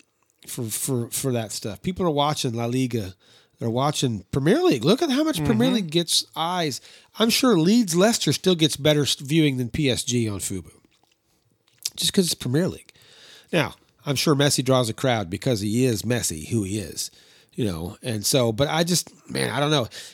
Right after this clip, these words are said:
Speaker 1: His contract is up this year, right?
Speaker 2: Mm-hmm.
Speaker 1: And so we still don't know what he's doing. He hasn't announced anything. He's not going anywhere in this transfer period. He, he's gonna wait till the contract's over. He's probably gonna re-sign with P S G, would be my guess.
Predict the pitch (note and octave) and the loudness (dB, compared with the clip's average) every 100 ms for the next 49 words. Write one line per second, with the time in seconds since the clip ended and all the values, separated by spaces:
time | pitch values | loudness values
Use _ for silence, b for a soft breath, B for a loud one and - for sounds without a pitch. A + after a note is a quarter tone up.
0 | B F#3 - F3+ G3 G3 G3 F3+ F#3 F3 | B 0 0 0 2 2 2 0 0 0
1 | D#3 F3 E3+ G3 A2+ G2+ B2+ A#3 _ C3+ | 2 2 2 0 0 0 -2 -4 _ 0
2 | C3+ F#3 _ _ _ _ D3 B2+ D3+ D3 | 2 0 _ _ _ _ -4 0 2 2
3 | - F3+ F#3+ F3+ E3+ F3+ D3 C3+ B2+ C3+ | 2 2 4 4 4 2 4 4 4 2
4 | C#3 D3 C3+ C#3 B2+ C3 A#2 B2 A#2 B2+ | 2 2 2 0 -2 -4 -4 -4 -4 -6
5 | C3 _ _ _ _ - - C#3+ F3 A2+ | -10 _ _ _ _ -18 -10 -4 -4 -4
6 | - C#3+ D3 C3 B2+ A#2+ A#2 - B2+ A#2+ | 0 2 2 2 0 0 -2 0 -2 -2
7 | B2 - A#2+ G#2 A#2+ C3 C#3+ C3+ A#2 B2 | -4 -2 -2 -2 -2 0 2 2 2 0
8 | B2+ _ - - A#2 - B2+ A#2+ A#2+ - | -4 _ -20 -12 -10 -4 -4 -2 -4 -4
9 | A2+ G#2+ G#2 - F3+ D#3 A#2+ A#2 - A2+ | -6 -6 -8 -4 0 0 0 0 0 -2
10 | G2+ - - G#2+ F2+ - D#2 _ _ b | -4 -8 -6 -4 -4 -8 -14 _ _ b
11 | b b b b b b - B2 B2+ A#2 | b b b b b b -4 0 2 0
12 | G2 C#2 - - | -4 -10 -10 -12